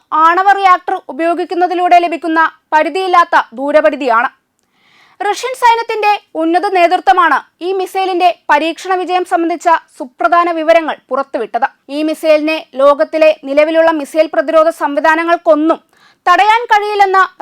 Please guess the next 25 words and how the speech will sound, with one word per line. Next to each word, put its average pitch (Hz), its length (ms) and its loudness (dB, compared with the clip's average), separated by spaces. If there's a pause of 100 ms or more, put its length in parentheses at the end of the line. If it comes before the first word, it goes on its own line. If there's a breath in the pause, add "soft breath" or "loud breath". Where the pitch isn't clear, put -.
റഷ്യൻ 359 320 -6
സൈന്യം 339 280 2 (140)
അവകാശപ്പെടുന്നുണ്ട്. 269 760 -2 (920)
ഒരു 466 120 2 (300)
സാധാരണ 359 540 2 (100)
ക്രൂയിസ് 370 400 -6
മിസൈലിൽ 359 400 -4
നിന്ന് 349 200 -2
വ്യത്യസ്തമായി 330 680 -2 (240)
ഇത് 311 160 -2
പ്രവർത്തിക്കുന്നത് 330 680 -2 (300)
ഒരു 381 140 0 (220)
ന്യൂക്ലിയർ 339 420 0 (120)
ടർബോജെറ്റ് 330 640 -2
എഞ്ചിൻ 302 280 -4
ഉപയോഗിച്ചാണ്. 285 580 -2 (1000)
ഇത് 294 140 0 (220)
മിസൈലിന് 302 500 -2 (180)
ഇന്ധനം 302 300 -2 (100)
തീരാതെ 302 420 2 (200)
അനന്തമായി 320 560 -2
സഞ്ചരിക്കാനുള്ള 330 680 -2 (100)
കഴിവ് 294 320 0
നൽകുന്നു. 240 320 -6 (220)
ഇതൊരു 508 300 0